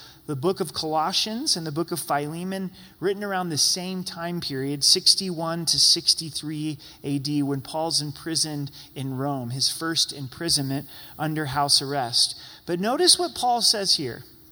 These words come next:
He says he's a prisoner of Christ, not a prisoner of Rome. He saw God ultimately in charge of his circumstance. Maybe you feel imprisoned tonight.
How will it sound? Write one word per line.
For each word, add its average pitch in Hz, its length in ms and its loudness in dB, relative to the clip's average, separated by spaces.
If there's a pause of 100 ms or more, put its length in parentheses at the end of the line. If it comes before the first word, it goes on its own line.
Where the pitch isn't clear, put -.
(380)
He - 60 -12
says 220 220 -2
he's 208 160 0
a 214 60 2
prisoner 202 480 0
of 160 140 -6
Christ, 175 760 0 (420)
not 180 180 2
a 180 40 0
prisoner 170 480 0
of 135 140 -6
Rome. 139 400 -4 (800)
He 214 180 -4
saw 220 300 6
God 190 460 4
ultimately 165 840 -2
in 151 140 -4
charge 156 680 0 (480)
of 156 140 -2
his 151 200 4
circumstance. - 920 0
Maybe 170 280 -4
you 190 440 -2 (280)
feel 190 800 0
imprisoned 151 720 -2
tonight. 123 460 -6